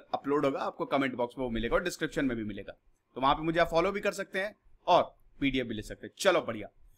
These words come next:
अब हम बात करते हैं भारत और चाइना रिलेशंस की। देखो एक चीज समझो, भारत और चाइना,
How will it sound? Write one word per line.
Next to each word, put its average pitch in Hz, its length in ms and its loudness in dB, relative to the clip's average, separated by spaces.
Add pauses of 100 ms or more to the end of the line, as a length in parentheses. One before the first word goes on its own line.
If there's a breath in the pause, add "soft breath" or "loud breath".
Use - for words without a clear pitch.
(360)
अब 202 140 6
हम 220 80 4
बात 180 220 4
करते 175 180 2
हैं 185 40 4
भारत 156 280 6
और 170 60 0
चाइना 156 260 2
रिलेशंस 135 380 -4
की। 117 100 -10
देखो 151 340 -6 (960)
एक 165 180 4
चीज 151 140 -2
समझो, - 340 -8 (1080)
भारत 180 480 2
और 208 80 0
चाइना, 123 380 -2